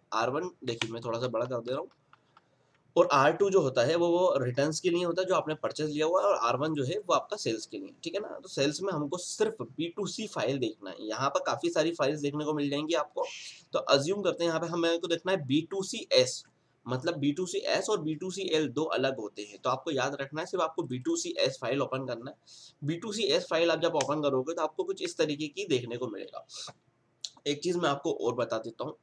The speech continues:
ठीक है। ये फाइल में हुआ तो डाउनलोडेबल, मैं आपको ये फाइल,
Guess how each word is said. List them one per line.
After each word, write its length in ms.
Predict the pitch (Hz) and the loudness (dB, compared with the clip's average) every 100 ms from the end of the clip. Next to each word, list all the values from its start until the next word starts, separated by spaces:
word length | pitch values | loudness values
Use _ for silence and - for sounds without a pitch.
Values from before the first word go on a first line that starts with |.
| - | -10
ठीक 180 | 117 117 | -8 -8
है। 100 | - _ _ - - - - | -12 _ _ -20 -20 -20 -6
ये 160 | 131 170 | -2 0
फाइल 360 | 165 147 170 | 2 2 2
में 340 | 143 139 160 - - | 2 0 -2 -6 -10
हुआ 240 | 117 131 131 | 0 2 2
तो 120 | 147 | 2
डाउनलोडेबल, 640 | 120 110 120 131 139 151 | 0 0 2 2 2 0
मैं 120 | 151 | 0
आपको 260 | 139 123 151 | -2 -2 -4
ये 80 | 151 | -4
फाइल, 380 | - 107 120 | -2 -2 0